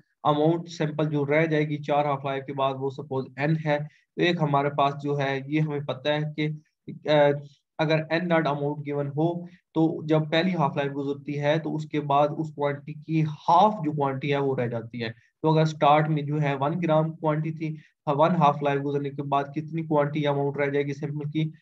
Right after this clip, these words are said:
वो इसका हाफ, जो कि वन by two, zero point five gram बनता है, वो रह जाएगी। Second, दूसरी हाफ लाइफ गुजरेगी, तो इसका हाफ हो जाएगा, तो पॉइंट five divided by two, तो वो ज़ीरो पॉइंट टू फ़ाइव टू gram रह जाएगी। इस तरह third half life गुजरेगी, तो वो इसका हाफ हो जाएगा, और fourth half life गुजरेगी, तो वो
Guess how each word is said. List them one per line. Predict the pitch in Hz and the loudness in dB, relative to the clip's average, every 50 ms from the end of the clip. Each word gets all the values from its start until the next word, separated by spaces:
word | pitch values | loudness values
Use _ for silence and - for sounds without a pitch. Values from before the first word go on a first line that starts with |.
| _ _ - | _ _ 0
वो | 151 151 | 0 2
इसका | 151 151 151 147 147 | 2 2 2 0 2
हाफ, | 131 143 143 156 160 156 139 | 4 4 4 4 2 0 -4
जो | 131 135 131 | -6 -4 -4
कि | 135 131 | -2 -2
वन | 131 127 | -2 -2
by | 131 131 131 131 127 - | -2 -2 -4 -4 -2 0
two, | 160 165 175 170 151 | 0 0 0 -2 -4
zero | 135 135 135 | -8 -8 -10
point | 139 - 139 135 135 - | -6 -6 -6 -6 -4 0
five | - 143 147 156 | 2 4 4 4
gram | 151 147 139 127 123 | 2 0 0 0 0
बनता | 123 123 123 123 135 | 0 -2 -2 -2 -2
है, | 135 139 | -2 -2
वो | 127 127 123 | -2 -2 -2
रह | 117 113 107 | 0 0 0
जाएगी। | 110 107 107 107 110 107 107 - _ _ _ _ _ _ _ _ _ _ _ _ _ _ _ _ _ _ | 0 0 -2 -2 -6 -12 -14 -18 _ _ _ _ _ _ _ _ _ _ _ _ _ _ _ _ _ _
Second, | - - 170 170 185 190 180 170 - - - - - _ _ - | -2 0 0 2 2 0 0 0 -4 -8 -10 -14 -18 _ _ 2
दूसरी | 156 190 196 202 202 214 | 4 4 6 6 6 6
हाफ | 190 170 160 165 | 4 4 4 4
लाइफ | 165 165 160 | 4 4 4
गुजरेगी, | 151 160 165 160 165 160 156 156 160 | 4 4 4 4 4 2 2 0 0
तो | 156 165 160 - | -2 -2 -2 -2
इसका | 202 208 - - 208 196 | -6 -6 -2 -2 -2 2
हाफ | 180 165 175 180 180 | 4 4 4 4 2
हो | 185 175 | -2 -2
जाएगा, | 170 165 165 165 160 160 160 156 156 - - _ _ _ _ | 0 0 0 2 2 0 0 -2 -4 -10 -18 _ _ _ _
तो | - 156 | -6 -6
पॉइंट | 156 156 156 156 151 156 160 160 | -4 0 2 2 4 4 2 2
five | - 160 156 160 160 | 2 2 2 4 2
divided | 147 143 143 143 139 | 2 0 0 0 0
by | 143 143 143 147 | -2 -2 -2 -2
two, | 165 180 180 | -2 -2 -2
तो | 175 147 | -4 -2
वो | 135 135 135 | -4 -4 -4
ज़ीरो | 131 139 135 131 | -4 -6 -8 -6
पॉइंट | - 139 135 135 135 | -6 -6 -6 -4 -4
टू | - 139 131 | -4 -4 -4
फ़ाइव | 127 - 120 120 123 123 | -2 -2 -2 -2 -4 -4
टू | - 139 135 131 | -4 -4 -4 -2
gram | 123 123 123 123 123 123 | 0 0 2 2 2 0
रह | 117 113 | -2 -2
जाएगी। | 113 113 113 113 117 117 113 - _ _ _ _ _ _ _ _ _ _ | -2 -4 -6 -6 -8 -12 -12 -16 _ _ _ _ _ _ _ _ _ _
इस | 185 180 175 | -2 0 2
तरह | 190 190 185 | 2 2 2
third | 180 180 190 190 202 | 2 2 4 4 6
half | 190 175 180 175 180 | 6 6 6 6 4
life | 175 175 170 | 4 4 4
गुजरेगी, | 170 180 175 175 175 175 175 | 2 2 2 2 0 0 0
तो | 170 160 | -2 0
वो | 151 160 202 | 0 0 0
इसका | - 214 202 - - 214 | 0 -2 -4 -2 0 2
हाफ | 196 165 170 180 180 175 | 4 6 4 4 2 0
हो | 175 170 | -4 -4
जाएगा, | 156 156 165 160 156 160 | -2 -2 0 0 0 -2
और | - - - 156 156 156 | -4 -2 -4 -4 -4 -4
fourth | - - 180 196 208 202 170 | -6 -2 0 0 0 2 2
half | 156 151 147 151 | 0 0 2 0
life | 147 143 | -2 -2
गुजरेगी, | 143 147 151 151 160 156 151 156 | -2 -4 -2 -2 -2 -2 -4 -4
तो | 160 170 | -6 -6
वो | 170 180 | -6 -6